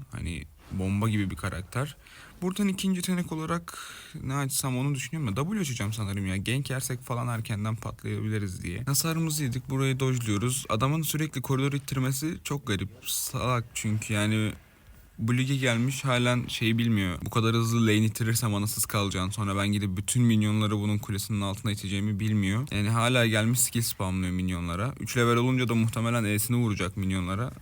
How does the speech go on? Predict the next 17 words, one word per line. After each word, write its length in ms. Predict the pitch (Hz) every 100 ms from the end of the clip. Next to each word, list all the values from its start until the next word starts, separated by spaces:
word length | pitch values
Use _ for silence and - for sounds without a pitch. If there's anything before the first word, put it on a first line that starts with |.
| - - - - - - - - -
Adamdan 380 | 104 113 131
sürekli 360 | 139 135 147 117
skill 260 | - - 131
yiyorum 320 | 123 101 101
ya. 300 | 117 104 - 120 -
Ya 100 | 107
sürekli 360 | - 123 127 139
yemiyorum 240 | 147 165
da 60 | 131
sürekli 320 | 127 135 139
ilk 140 | 131
yeteneğini 400 | 123 120 117 120
yiyorum. 360 | 127 107 95 92 - - - - - -
Lux 240 | 139 147 -
supportumuz 600 | 151 143 139 147 147 135
var, 160 | 123
harika. 560 | 135 120 113 117 117